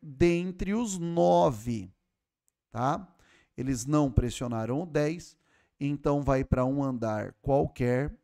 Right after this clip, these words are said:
dentre os nove. Saindo deste andar, cada andar tem quatro salas. Aqui tem quatro salas, aqui tem quatro salas, e aqui tem quatro salas.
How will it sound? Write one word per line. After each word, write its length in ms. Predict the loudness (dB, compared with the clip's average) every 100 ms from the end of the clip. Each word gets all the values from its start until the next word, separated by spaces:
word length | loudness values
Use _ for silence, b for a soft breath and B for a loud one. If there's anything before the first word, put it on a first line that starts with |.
| _ _
dentre 600 | -2 0 0 -4 -4 -2
os 240 | -2 -4
nove. 640 | 0 4 6 4 0 -10 -20 _ _ _ _ _ _ _ _ _
Saindo 800 | -10 -2 2 2 2 0 0 -2
deste 460 | -2 -2 -4 -4 -2
andar, 680 | -2 2 2 2 -2 -6 _
cada 360 | 0 0 2 0
andar 500 | 0 0 0 0 -2
tem 280 | -2 -2 -2
quatro 460 | 0 0 0 -4
salas. 640 | -8 -4 -2 -2 -4 -10 -14 -8
Aqui 280 | -8 -6 -6
tem 180 | -6
quatro 400 | -4 -6 -6 -8
salas, 720 | -8 -4 -4 -4 -6 -12 -18 _ _ _ _ _ _ _ _ -6
aqui 220 | -4 -4
tem 180 | -4 -4
quatro 380 | -2 -4 -4 -8
salas, 680 | -4 -2 -2 -6 -12 -16 _ _ _ -8
e 100 | -6
aqui 180 | -6 -6
tem 160 | -6
quatro 340 | -4 -6 -6 -10
salas. 600 | -6 -6 -6 -14 -20